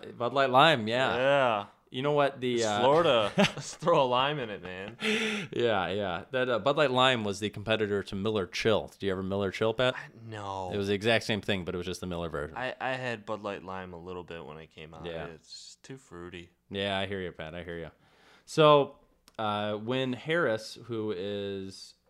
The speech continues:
Speaker 1: the police officer, uh, demanded that the woman return the Cheeto Puffs that were stolen, she punched Harris in the left eye and then swelling redness in the victim's eye socket.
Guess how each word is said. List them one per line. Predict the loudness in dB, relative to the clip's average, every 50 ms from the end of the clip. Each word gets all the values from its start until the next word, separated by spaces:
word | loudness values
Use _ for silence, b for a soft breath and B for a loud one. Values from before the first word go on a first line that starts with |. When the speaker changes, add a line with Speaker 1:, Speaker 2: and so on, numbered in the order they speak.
| _ _ _ _ _ _ _
Speaker 1:
the | -16 -12 -10 -8 -8 -8 -8
police | -10 -10 -12 -10 -10 -10
officer, | -10 -12 -12 -14 -14 -14 -16 -18 _ _ _ _ _ _ _ _ _ _ _ _ _ _ _ _ _ _ _ _ _ _ -6
uh, | -4 0 2 2 4 4 4 4 2 0 -2 -8 -8
demanded | -2 0 2 4 4 4 4 2 2 0 -2 -2
that | 2 2 2 2 0 -4 -8
the | -8 -6 -4 -2 -2 -2
woman | 0 0 2 2 2 2 2 0
return | 0 -2 -2 -4 -4 -2 -2 0 0
the | -2
Cheeto | -4 -4 -2 -2 -2 0
Puffs | 2 0 0 0 -2 -4
that | -4 -2 -2
were | -2 -2
stolen, | -4 -4 -4 -2 -2 0 -2 -2 -4 -6 -8 -12 _ _ _ _ _ _
she | -12 -10 -8
punched | -8 -2 0 0 0 0 -4 -10 -16 -12 -4
Harris | -2 0 0 0 -2 -4
in | -6 -6 -6
the | -2
left | 0 0 0 0 0 0
eye | 0 2 2 0 0 -2 -6 -8 -10
and | -8 -8 -6 -4
then | -4 -4 -4 -4 -6 -8 -10 -12
swelling | -14 -10 -8 -6 -6 -4 -6 -6 -6 -4
redness | -4 -4 -4 -4 -6 -8 -10
in | -12
the | -8 -8
victim's | -8 -6 -6 -6 -8 -8 -6 -6
eye | -6 -6
socket. | -2 -2 -2 -2 -2 -4 -8 -10